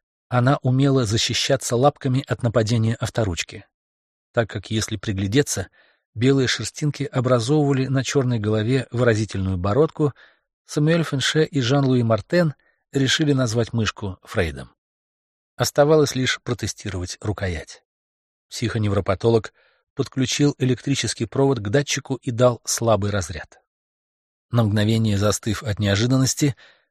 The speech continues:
Фрейд, кажется, занервничал. Он лихорадочно дергал правой лапкой. Ему больно? Не знаю.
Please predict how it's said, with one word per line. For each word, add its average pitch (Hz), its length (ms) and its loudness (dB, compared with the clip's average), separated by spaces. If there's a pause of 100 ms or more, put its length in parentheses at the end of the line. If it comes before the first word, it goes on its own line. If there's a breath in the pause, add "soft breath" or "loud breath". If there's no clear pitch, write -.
(140)
Фрейд, 151 280 4
кажется, 139 500 -4
занервничал. 95 840 -2 (520)
Он 117 220 -2
лихорадочно 143 840 0
дергал 123 460 0
правой 104 320 0
лапкой. - 480 -6 (340)
Ему 131 400 4
больно? 139 500 4 (640)
Не 113 140 -4
знаю. 113 460 -2